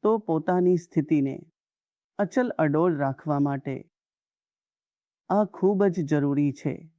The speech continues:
તે આપણે જેવી પરિસ્થિતિ છે, તે સમયે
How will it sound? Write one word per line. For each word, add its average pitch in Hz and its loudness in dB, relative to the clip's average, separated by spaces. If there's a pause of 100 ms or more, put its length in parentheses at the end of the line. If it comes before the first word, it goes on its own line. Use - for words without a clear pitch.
(1120)
તે 214 0
આપણે 156 0
જેવી 147 -2
પરિસ્થિતિ 147 -2
છે, 135 -6 (1500)
તે 214 0
સમયે 143 -6